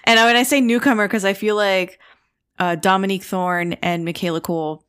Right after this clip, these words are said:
as Anika and Riri are not the best parts of the newcomer sect.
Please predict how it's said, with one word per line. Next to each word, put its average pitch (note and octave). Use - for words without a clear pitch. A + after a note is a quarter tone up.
as F3
Anika F#3
and F3
Riri E3+
are E3
not D#3+
the F3
best -
parts E3+
of D#3+
the D3+
newcomer G#3
sect. A3+